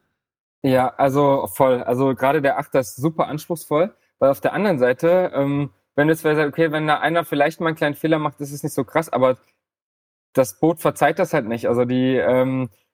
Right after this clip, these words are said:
so, es müssen alle voll mitziehen. Erstmal auch vom Einsatz her ist mega wichtig, auch im Training,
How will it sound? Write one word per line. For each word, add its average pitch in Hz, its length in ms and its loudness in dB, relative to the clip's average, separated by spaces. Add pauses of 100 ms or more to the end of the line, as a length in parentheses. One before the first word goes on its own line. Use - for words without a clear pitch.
(160)
so, 139 100 2
es 135 220 -2
müssen 180 320 0
alle 170 240 2
voll 156 180 2
mitziehen. 165 440 -2
Erstmal 185 280 0
auch 147 60 -4
vom 143 240 -2
Einsatz 175 420 -2
her 196 160 2
ist 175 140 -4
mega 175 260 0
wichtig, 180 240 -2
auch 135 80 2
im 131 80 -6
Training, 175 480 -4